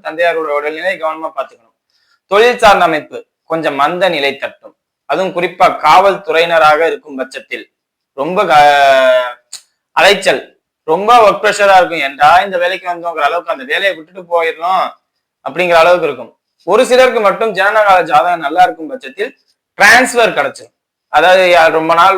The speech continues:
ஒர்க் பண்ணிட்டு இருந்த இடத்தை விட்டு தாண்டி புதிய நண்பர்கள், புதிய அறிமுகம், புதிய இடம், புதிய பேச்சுவார்த்தை அப்படிங்கிற ஒரு தன்மையில நடக்கும்.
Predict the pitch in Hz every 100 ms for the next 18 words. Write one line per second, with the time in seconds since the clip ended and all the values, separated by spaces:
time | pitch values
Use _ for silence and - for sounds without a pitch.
0 | 175 170 147 185 175 160 160 165 156 160
1 | 160 185 180 175 175 180 254 269 _ _
2 | _ 180 190 208 185 175 170 170 202 208
3 | 175 180 175 165 165 175 180 170 180 175
4 | 175 - 165 165 170 160 170 160 175 170
5 | 151 185 202 185 156 131 135 135 135 143
6 | 127 - _ _